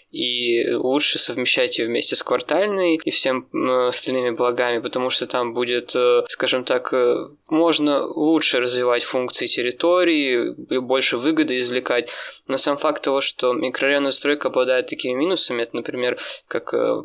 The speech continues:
маятниковая миграция или, например, э, эти вот огромные площади территории между домами, которые ничем не заняты. То есть при проектировании, естественно, на то время, э, это были всякие зеленые насаждения, какие-то дорожки,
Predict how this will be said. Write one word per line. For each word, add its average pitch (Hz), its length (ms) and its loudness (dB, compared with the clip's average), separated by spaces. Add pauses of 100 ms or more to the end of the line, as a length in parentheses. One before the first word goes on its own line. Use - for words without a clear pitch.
(100)
маятниковая 127 680 -2
миграция 120 800 -2
или, 120 200 -2
например, 120 600 -2
э, 120 380 -2 (520)
эти 127 160 -2
вот 127 260 -2
огромные 131 720 0 (100)
площади 131 480 0
территории 127 540 -2
между 120 240 -2
домами, 135 460 -2
которые - 360 -4
ничем 131 300 -2
не 139 120 -4
заняты. 113 500 -4 (340)
То - 80 -4
есть 131 100 0
при 139 120 0
проектировании, 147 760 0
естественно, 143 480 0
на 123 100 -2
то 131 140 -2
время, 147 400 0 (420)
э, - 40 -4
это 127 380 2
были 127 200 -2
всякие 123 340 -2
зеленые 123 380 0
насаждения, 127 840 0
какие-то 127 260 -6
дорожки, 127 680 0